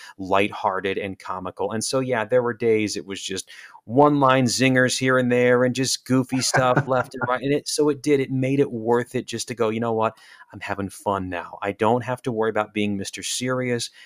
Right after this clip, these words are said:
Speaker 1: I don't have to worry about tracking some long storm that might do damage, kill somebody, harm somebody." Oh,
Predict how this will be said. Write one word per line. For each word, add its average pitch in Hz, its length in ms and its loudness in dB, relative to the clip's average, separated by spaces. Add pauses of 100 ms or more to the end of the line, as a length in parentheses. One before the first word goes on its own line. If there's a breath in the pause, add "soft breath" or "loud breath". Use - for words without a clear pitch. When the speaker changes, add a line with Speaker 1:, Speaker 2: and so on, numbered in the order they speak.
(140 loud breath)
Speaker 1:
I 110 100 0
don't 113 280 0
have 123 200 -4
to 135 100 -4
worry 110 400 0
about 95 300 -4
tracking 113 440 -6
some 104 300 -6
long 107 380 2
storm 110 340 -2
that 101 140 -6
might 95 220 -10
do 98 160 -10
damage, 113 560 -2 (280 soft breath)
kill 120 280 0
somebody, 113 560 0
harm 104 340 -4
somebody." 104 500 -4
Oh, 95 140 -4